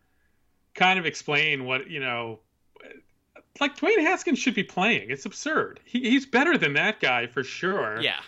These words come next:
Speaker 1: And if the argument you're trying to make is that this guy is more prepared or knows your system better, does he? I mean, he looked totally, I mean, he made a couple of horrendous decisions. Like, he was terrible. Put Dwayne Haskins in. I don't even get that.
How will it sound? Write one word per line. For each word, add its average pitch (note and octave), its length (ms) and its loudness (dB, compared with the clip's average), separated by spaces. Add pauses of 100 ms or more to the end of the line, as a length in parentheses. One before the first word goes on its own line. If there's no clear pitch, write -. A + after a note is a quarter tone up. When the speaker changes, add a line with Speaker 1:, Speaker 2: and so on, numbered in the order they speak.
(100)
Speaker 1:
And E3+ 140 2
if G3 80 -2
the G3+ 140 2
argument A#3+ 420 4
you're F3 80 -2
trying D#3+ 220 -2
to D#3 40 -4
make D3+ 280 -2
is C#3 100 -4
that C3 140 -8
this F3+ 180 0
guy D#3 260 2
is C#3+ 120 0
more D3+ 160 -6
prepared D3 500 -4
or C3 80 -4
knows C#3 240 -6
your C#3 120 -4
system D3 420 -8
better, A2+ 400 -6 (880)
does D#3+ 240 4
he? D4 240 0
I B3+ 60 -4
mean, G#3+ 180 -2
he A#3 120 -2
looked A#3 380 -6
totally, A3 460 0
I F3+ 60 -8
mean, F#3 100 -4
he F#3+ 120 -2
made G3+ 200 0
a D3 60 -8
couple G3+ 340 -2
of B2 60 -6 (200)
horrendous D3+ 600 -2
decisions. C3 800 -8
Like, C#3 160 -4
he G3 140 -4
was G#3 180 -2
terrible. C3 680 0 (800)
Put G4 200 -2
Dwayne F#4+ 200 0
Haskins E4 480 0
in. C3 160 2
I D#3+ 80 2
don't D4+ 140 -2
even D#4 160 -6
get D#4 220 -6
that. G#2 240 -6